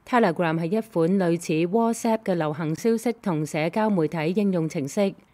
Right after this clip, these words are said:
因為向使用者提供端對端加密發送消息嘅功能，該公司同執法部門幾乎唔可能監控平台上討論嘅內容。杜羅夫二十三號表示，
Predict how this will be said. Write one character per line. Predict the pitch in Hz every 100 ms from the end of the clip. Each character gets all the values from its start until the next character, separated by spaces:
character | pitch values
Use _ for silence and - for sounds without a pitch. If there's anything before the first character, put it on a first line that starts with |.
| -
因 | 254 254
為 | 190
向 | 202 190
使 | 190 170
用 | 196 175
者 | 165 160
提 | 170 190 165
供 | 202 208 208
端 | - 220
對 | 208 185
端 | 185 214 208 185 -
加 | 269 254
密 | 254 190 -
發 | - 180
送 | 170 185 175
消 | 175 220
息 | 208
嘅 | 208 180
功 | 226 214
能， | 185 156 147 _ _ _
該 | - 247 240
公 | 254 240
司 | - 247
同 | 247 196 160
執 | - 220
法 | - 190
部 | 175 165
門 | 160 156 160
幾 | 226 226
乎 | 220 160
唔 | 139 160
可 | 160 165
能 | 180 156
監 | 151 214 214
控 | 196 175
平 | 175 160
台 | 160 175
上 | 160 190 170 175
討 | 175 160
論 | 214 196
嘅 | 196
內 | 196 165 156
容。 | 151 147 147 _ _ _ -
杜 | 175
羅 | 170 151
夫 | - 220
二 | 190 170
十 | 180
三 | - 240 240
號 | 214 160
表 | 156 160
示， | 170 165 151